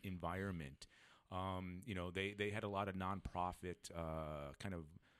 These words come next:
values, if you will, but they're businessmen. They went from guys selling ice cream in their van to businessmen. Fast forward to, I think it was, like, in the early two thousands,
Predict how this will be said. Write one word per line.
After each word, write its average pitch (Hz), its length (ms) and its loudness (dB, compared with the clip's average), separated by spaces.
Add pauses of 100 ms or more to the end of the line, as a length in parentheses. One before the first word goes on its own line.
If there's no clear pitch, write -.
(220)
values, 92 580 4
if - 160 -2
you 82 60 0
will, 82 260 2
but 80 240 -2
they're 92 200 2
businessmen. 85 800 4
They 87 140 6
went 104 260 2
from 101 180 4
guys 98 340 2
selling 104 280 4
ice 98 180 4
cream 95 220 2
in 92 80 2
their 87 100 2
van 95 440 0
to 92 260 2 (100)
businessmen. 78 720 0 (600)
Fast 120 320 2
forward 110 340 4
to, 107 180 2
I 104 60 4
think - 200 -4
it - 20 -4
was, 127 120 -4
like, 101 140 -4
in 92 60 -2
the 87 60 -6
early 104 300 -2
two 101 280 -6
thousands, 82 640 2